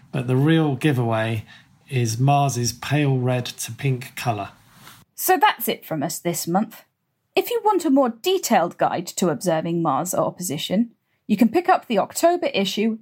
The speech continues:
Speaker 2: of B B C Sky at Night magazine, where we also investigate why some comets fail to live up to expectations, reveal the Insight Investment Astronomy Photographer of the Year winners twenty twenty,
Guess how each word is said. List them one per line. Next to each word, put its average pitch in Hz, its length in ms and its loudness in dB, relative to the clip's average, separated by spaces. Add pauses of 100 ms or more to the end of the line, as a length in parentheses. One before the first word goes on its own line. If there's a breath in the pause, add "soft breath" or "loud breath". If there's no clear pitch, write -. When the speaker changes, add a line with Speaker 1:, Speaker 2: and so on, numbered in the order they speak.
Speaker 2:
of 185 160 -4
B 220 120 4
B 233 120 0
C 240 120 0
Sky 185 340 2
at - 60 -4
Night 185 200 0
magazine, 147 560 -6 (580)
where 220 160 2
we 233 160 2
also 226 480 2 (220)
investigate 233 800 2
why 226 100 4
some 403 320 0
comets 175 420 0
fail 285 340 4
to 196 100 -4
live 185 160 2
up - 160 0
to - 120 -4
expectations, - 1040 -4 (440 soft breath)
reveal 277 400 4
the 262 140 -2
Insight 330 580 0
Investment 254 580 0
Astronomy 247 540 2
Photographer 220 640 -2
of 185 80 2
the 180 100 0
Year 262 300 2
winners 175 440 -2
twenty 160 380 -4
twenty, 190 560 -2